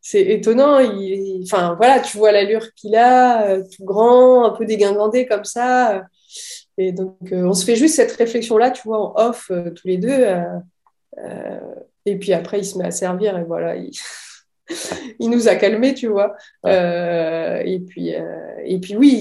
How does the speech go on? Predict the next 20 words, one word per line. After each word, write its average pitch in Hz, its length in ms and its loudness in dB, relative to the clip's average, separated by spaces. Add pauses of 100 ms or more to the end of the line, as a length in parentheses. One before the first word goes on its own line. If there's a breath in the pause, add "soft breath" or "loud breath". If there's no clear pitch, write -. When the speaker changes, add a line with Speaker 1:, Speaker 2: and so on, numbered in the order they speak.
(140)
Speaker 1:
il 196 40 -8
y 196 80 2
a 185 60 4
cette 214 240 -2
technique 247 360 -4
un 202 80 2
peu 220 200 -2
étonnante, 226 520 0 (1200)
euh, 185 920 -8 (440)
même 214 200 2
dans 214 100 4
sa 208 160 0
façon 214 260 -2
de 214 60 -2
bouger, 233 380 2
dans 226 120 0
sa 202 140 -8
façon 196 260 -6
de 196 60 -8
s'échauffer, 226 580 -2